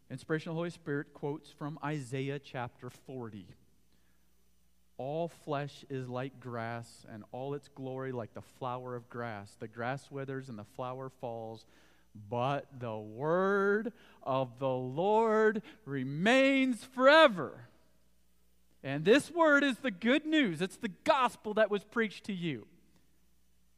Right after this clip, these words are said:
Verse one of chapter two, flowing from the thoughts of chapter one. "So put away," or actually it's an imper-, uh, it's a participle. "So having put away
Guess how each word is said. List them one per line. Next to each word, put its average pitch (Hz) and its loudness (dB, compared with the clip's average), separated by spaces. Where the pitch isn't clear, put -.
Verse 185 -4
one 175 -8
of 160 -10
chapter 151 -6
two, 131 -12
flowing 180 -6
from 190 -8
the 196 -6
thoughts 151 -4
of 147 -16
chapter 139 -8
one. 127 -12
"So 202 0
put 214 2
away," 190 2
or 147 -4
actually 151 -4
it's - -12
an 151 -8
imper-, 156 0
uh, 147 2
it's 147 -4
a 147 -6
participle. 139 -4
"So 160 -6
having 220 2
put 220 2
away 180 2